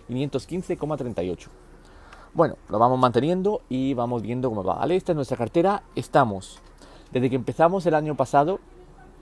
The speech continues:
con mil quinientos sesenta, estamos en profit en dos mil, eh, ciento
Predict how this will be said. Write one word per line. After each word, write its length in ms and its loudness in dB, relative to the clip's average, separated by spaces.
con 260 -2
mil 200 -2
quinientos 640 -6
sesenta, 560 0
estamos 520 -2
en 220 -2
profit 460 0
en 400 0
dos 220 2
mil, 440 -2
eh, 440 0
ciento 1120 2